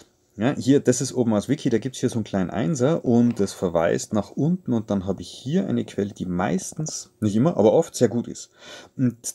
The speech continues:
dann zitiere ich nicht direkt Wikipedia, sondern zitiere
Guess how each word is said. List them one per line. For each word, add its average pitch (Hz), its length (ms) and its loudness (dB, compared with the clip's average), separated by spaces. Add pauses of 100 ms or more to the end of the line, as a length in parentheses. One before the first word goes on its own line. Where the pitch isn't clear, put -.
(240)
dann 123 360 8
zitiere 165 380 0
ich 135 100 0
nicht 127 180 0
direkt 113 300 2
Wikipedia, 143 500 0
sondern 131 280 2
zitiere 139 540 -2